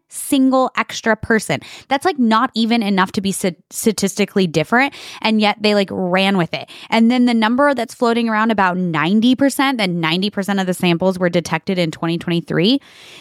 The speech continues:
there was forty-five people detected out of fifty. That is, like, not even enough to even have close to a valid study.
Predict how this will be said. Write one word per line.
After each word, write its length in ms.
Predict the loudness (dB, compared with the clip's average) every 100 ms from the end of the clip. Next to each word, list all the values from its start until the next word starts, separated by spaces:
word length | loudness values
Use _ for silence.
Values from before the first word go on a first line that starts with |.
| -20 _ _
there 240 | -2 0
was 240 | 2 0 0 -14
forty-five 880 | _ 0 2 2 0 0 0 2 -2
people 380 | -2 -2 2 0
detected 480 | 0 -2 -4 0 0
out 100 | 0
of 80 | -2
fifty. 560 | -2 -2 -2 -8 -8 _
That 140 | 0
is, 320 | 0 -2 -8 -2
like, 180 | 0
not 460 | 2 2 4 4 2
even 300 | -2 -2 2
enough 400 | 2 2 0 0
to 180 | -6 -6
even 160 | -6 -8
have 440 | -4 -2 -2 -6 _ -14
close 520 | -2 2 2 0 -2
to 140 | 0
a 40 | 2
valid 360 | 2 2 -4
study. 400 | -4 -6 -6 -14